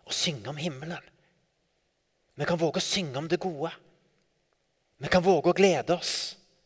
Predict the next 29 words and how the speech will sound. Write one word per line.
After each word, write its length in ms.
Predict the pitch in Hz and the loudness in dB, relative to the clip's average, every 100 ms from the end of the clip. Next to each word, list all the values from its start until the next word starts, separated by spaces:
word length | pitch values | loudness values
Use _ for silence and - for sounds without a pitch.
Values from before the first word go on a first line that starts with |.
| _ _ _ _ _ _ _ _ _ _ - | _ _ _ _ _ _ _ _ _ _ -2
Vi 120 | 156 | 2
kan 180 | 160 143 | 4 6
være 320 | 139 147 143 | 6 6 0
i 60 | 135 | -2
sorgens 540 | - 131 - 131 - | 0 0 0 -6 -4
rom, 140 | 131 120 - - - | -4 -6 -12 -16 -8
men 120 | 131 131 | -4 -2
vi 60 | - | -2
kan 160 | 123 | 0
også 160 | 113 110 | 0 0
gå 60 | 120 | 0
inn 160 | 110 113 | -2 -2
i 60 | 117 | 0
gledens 480 | 110 92 - - - | 2 0 -2 -8 -8
rom, 140 | 104 98 - - - | -8 -12 -14 -18 -12
fordi 220 | - 113 | -6 -4
vi 80 | 110 | 0
har 100 | 113 | 2
lært 480 | 98 104 104 - - 113 | 2 0 -2 -8 -8 -8
oss 100 | 113 | -6
å 80 | |
leve 460 | 107 98 85 101 113 - _ _ _ _ 117 | -4 -4 -6 -8 -8 -10 _ _ _ _ -6
med 160 | 110 | -4
disse 300 | 113 - - 117 | -2 -4 -4 -8
kontrastene. 680 | 110 - - - - 92 - _ _ _ _ _ _ _ _ _ _ _ _ _ _ _ _ _ _ _ - | -8 -8 -6 -6 -10 -18 -20 _ _ _ _ _ _ _ _ _ _ _ _ _ _ _ _ _ _ _ -4
Så 160 | 120 | 0
ja, 300 | 110 110 113 - - - _ _ _ - - - - - | 6 6 6 -2 -20 -20 _ _ _ -20 -20 -20 -20 0
det 140 | 156 - | 0 4
passer. 480 | 160 - - 135 | 2 2 4 2